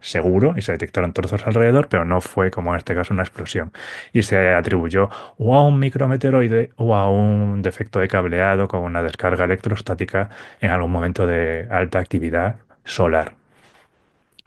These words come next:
Pero ahora, claro, todo esto está puesto en duda con la explosión de este nuevo satélite, que de hecho hay más satélites con esta plataforma y ten-, Intelsat tiene más.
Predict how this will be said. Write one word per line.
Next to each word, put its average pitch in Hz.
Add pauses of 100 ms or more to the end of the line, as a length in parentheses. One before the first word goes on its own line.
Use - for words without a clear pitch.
(120)
Pero 92
ahora, 85
claro, 87
todo 90
esto -
está -
puesto -
en 82
duda 92
con 90
la 80
explosión 90
de 90
este -
nuevo 82
satélite, 87 (240)
que 92
de 82
hecho 90 (460)
hay 80
más 98
satélites 85
con 85
esta -
plataforma 92
y 78
ten-, 80 (120)
Intelsat 92
tiene 85
más. 85